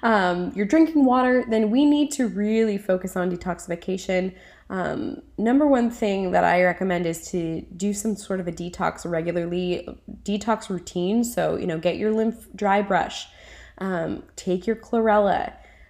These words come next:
um, drink your celery juice in the morning, get your lemon water before anything else, anything else. Support your liver with that sixteen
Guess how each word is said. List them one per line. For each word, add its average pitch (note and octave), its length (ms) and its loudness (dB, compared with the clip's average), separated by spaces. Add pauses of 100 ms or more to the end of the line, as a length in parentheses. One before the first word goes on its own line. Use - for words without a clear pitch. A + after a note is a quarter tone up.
(100)
um, F#2 600 -8
drink G3+ 640 -2
your G#3 240 -4
celery A#3+ 500 2
juice - 360 -4
in F#3+ 80 0
the F3 40 0
morning, F3 600 -2 (120)
get G3+ 200 0
your A#3 160 2
lemon A#3 320 6
water F#3 280 2
before F#3+ 560 0
anything A#3+ 680 4
else, G3+ 560 2 (100)
anything D#4 360 6
else. G3+ 260 2
Support G#3 400 -2
your A3 80 0
liver G#3 240 2
with F3+ 140 2
that - 360 0
sixteen A3+ 640 0